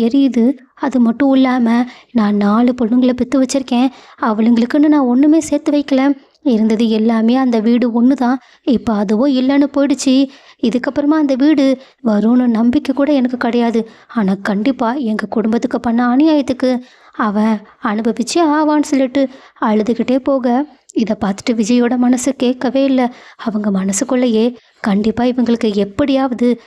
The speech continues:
பசுபதி கிட்ட இருந்து அவங்களோட மொத்த சொத்தையும் வாங்கி கொடுத்தே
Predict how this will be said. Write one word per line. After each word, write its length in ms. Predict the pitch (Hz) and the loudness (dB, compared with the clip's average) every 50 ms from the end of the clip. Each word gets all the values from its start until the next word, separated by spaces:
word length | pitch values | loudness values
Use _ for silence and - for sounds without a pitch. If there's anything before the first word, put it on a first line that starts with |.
| - _ - _ _ - | -20 _ -20 _ _ -4
பசுபதி 360 | 214 196 - 226 208 226 208 | -4 -2 -2 -2 -2 0 0
கிட்ட 220 | 240 - 233 - 214 | 0 -2 -2 0 0
இருந்து 380 | 220 247 240 220 233 254 262 - - - - - | 2 2 2 2 2 0 -2 -4 -10 -20 -10 -6
அவங்களோட 380 | 226 208 214 208 208 196 208 | -4 -2 0 0 0 0 0
மொத்த 280 | 208 202 202 202 - 220 | -2 -2 -4 -4 -4 -4
சொத்தையும் 520 | - - 240 226 - 277 233 254 269 240 262 | -4 -4 -6 -4 -2 -2 0 0 0 0 0
வாங்கி 220 | 262 285 285 302 | -2 -2 -2 -2
கொடுத்தே 340 | 285 - 277 254 - - 330 | 0 0 0 0 0 0 0